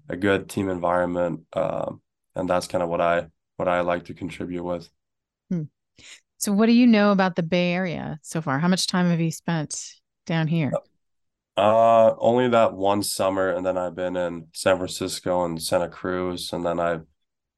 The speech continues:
Speaker 1: I was actually in Santa Barbara over this past Christmas, uh, with my girlfriend's family. Uh, so a little used to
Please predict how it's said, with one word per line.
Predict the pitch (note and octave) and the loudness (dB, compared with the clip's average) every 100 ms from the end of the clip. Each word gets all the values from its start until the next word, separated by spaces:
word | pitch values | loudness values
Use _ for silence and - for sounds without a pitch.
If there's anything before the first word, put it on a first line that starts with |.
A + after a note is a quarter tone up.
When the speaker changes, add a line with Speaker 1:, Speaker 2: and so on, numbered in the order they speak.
| - | -4
Speaker 1:
I | F#2+ | -2
was | F#2 G2 | 0 2
actually | F#2+ - G2 F#2+ | 0 0 -4 -2
in | F2+ | -2
Santa | E2 - F#2+ | -4 -2 0
Barbara | F2 E2 F#2 F#2 F#2 F#2 | 0 2 4 4 2 0
over | F2+ F2 E2+ | -2 -6 -8
this | F2 E2 | -8 -10
past | - G2 F#2 - - | -4 0 0 -2 -6
Christmas, | F#2 E2+ F#2 F2+ D#2+ - _ _ _ _ _ _ _ _ | -6 -6 -4 -4 -6 -12 _ _ _ _ _ _ _ _
uh, | - F2+ F2 E2+ | 0 2 2 0
with | F2 | 0
my | F2+ F2 | 2 4
girlfriend's | F#2 E2+ F2+ E2+ | 2 2 -4 -4
family. | F2+ F2+ F2+ F#2 F#2 - - | -2 0 0 -2 -4 -8 -4
Uh, | F#2 F2 F2 | -2 0 -2
so | - G2+ | -6 -2
a | A#2 | 0
little | D3+ F3 A2 - - | 4 2 0 -10 -10
used | G2+ G2 - - | -4 -4 -4 -4
to | F#2+ F2+ E2+ | -2 -4 -6